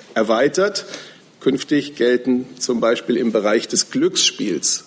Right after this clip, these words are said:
sämtliche Veranstalter, sämtliche Vermittler als geldwäscherechtlich Verpflichtete, zum Beispiel Sportwettenanbieter. Sie müssen ihre Geschäftsbeziehungen, ihre Transaktionen auf das jeweilige Risiko in Bezug auf Geldwäsche und Terrorismusfinanzierung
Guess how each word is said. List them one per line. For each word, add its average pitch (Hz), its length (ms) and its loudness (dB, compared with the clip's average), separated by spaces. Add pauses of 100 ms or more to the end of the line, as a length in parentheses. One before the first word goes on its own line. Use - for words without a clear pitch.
(120)
sämtliche 139 500 0
Veranstalter, 156 840 0
sämtliche 120 460 -2
Vermittler 139 720 0 (400)
als - 280 0
geldwäscherechtlich 120 1120 0
Verpflichtete, - 880 -2
zum - 220 -2
Beispiel - 340 0
Sportwettenanbieter. 110 1500 0
Sie 101 100 -6
müssen 131 320 -2
ihre 107 160 -2
Geschäftsbeziehungen, 139 1120 0 (400)
ihre 110 200 2
Transaktionen 127 1040 0
auf - 180 -2
das - 220 0
jeweilige 123 640 2
Risiko 139 640 0
in 143 240 2
Bezug 135 400 0
auf - 160 -2
Geldwäsche 120 520 2
und 107 140 -4
Terrorismusfinanzierung 107 1200 0